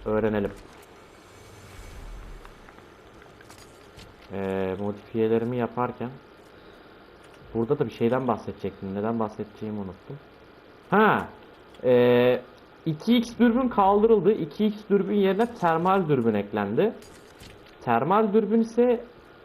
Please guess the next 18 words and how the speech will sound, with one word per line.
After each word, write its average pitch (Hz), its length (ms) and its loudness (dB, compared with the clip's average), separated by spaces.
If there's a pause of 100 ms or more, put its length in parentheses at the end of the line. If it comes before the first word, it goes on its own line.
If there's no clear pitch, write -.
(260)
ee, 127 760 2 (160)
kimine 190 280 2
göre 165 240 4
iyi, 156 180 -2
kimisine 143 440 -4
göre 131 220 2
kötü 139 240 -2
oldu. 139 380 2 (1120)
Ama 220 340 0 (340)
şöyle 220 240 4
bir 135 40 -8
şey, 208 140 -2
termal 190 540 0
dürbün 208 220 2
aslında 202 340 -2
güzel 160 380 2
bir 104 80 -8
dürbün. 117 300 -2